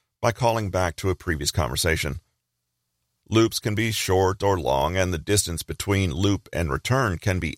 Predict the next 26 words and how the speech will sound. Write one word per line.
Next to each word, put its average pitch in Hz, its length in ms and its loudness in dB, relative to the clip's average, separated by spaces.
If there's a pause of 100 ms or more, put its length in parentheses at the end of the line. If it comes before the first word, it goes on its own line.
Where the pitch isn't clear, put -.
any 104 240 0
length 65 300 -4
of 58 100 -10
time, 113 360 0 (420)
even 113 320 -2
spanning 95 480 0
conversations. 110 800 -2 (800)
The - 80 0
only 143 140 2
skills 113 720 2
you 110 280 -2
need 65 400 -4
to 95 100 0
make 92 440 -2
convincing 92 540 -2
loops 120 380 -2 (260)
are - 120 0
a 131 60 4
sense 123 260 2
of 92 340 -2
focused 80 460 -2
awareness 113 580 2
and 95 180 -2
a 90 40 -2
good 80 240 0
memory. 73 360 -2